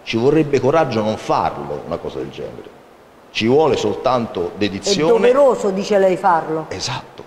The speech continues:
Speaker 1: è doveroso farlo, ma bisogna avere la sensibilità e la priorità per farlo.
Speaker 2: Farlo. Infatti il procuratore Troncone,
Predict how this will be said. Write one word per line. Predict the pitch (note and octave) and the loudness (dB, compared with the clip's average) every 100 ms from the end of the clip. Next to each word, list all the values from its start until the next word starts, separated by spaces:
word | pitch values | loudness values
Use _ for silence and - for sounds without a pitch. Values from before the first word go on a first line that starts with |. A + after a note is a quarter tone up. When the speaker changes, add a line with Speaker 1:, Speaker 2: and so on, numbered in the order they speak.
| - | -4
Speaker 1:
è | G#2+ | -2
doveroso | B2 C3+ E3 F#3 F#3 | 2 4 4 4 4
farlo, | A3 D#3+ | 2 2
ma | A2+ A2+ | 2 2
bisogna | A2+ A#2 A#2 | 0 0 0
avere | A#2 B2 | 2 2
la | A2+ | 2
sensibilità | A#2 - C3 C#3 G3 G#3 A3+ A#3 - - | 0 -4 -6 -6 -4 0 0 -2 -14 -4
e | F#2+ | 0
la | G2+ | 0
priorità | G2 C3 E3+ D#3+ - - - - - - | 0 0 -2 -2 -10 -12 -20 -20 -12 -2
per | A2+ B2+ | 0 -2
farlo. | - - D2 - - - - - - | -6 -8 -8 -10 -16 -18 -20 -20 -18
Speaker 2:
Farlo. | D#3+ C#3+ C#3 - - | -14 -14 -14 -20 -8
Infatti | F3 F#3 C4+ B3 | -4 -2 0 0
il | G3 | -2
procuratore | F#3 F#3 F#3 F3 A#3+ A#3+ A3+ | -4 -6 -6 -4 -4 -6 -6
Troncone, | G3+ F#3+ G#3 G3 E3+ | -8 -6 -4 -4 -4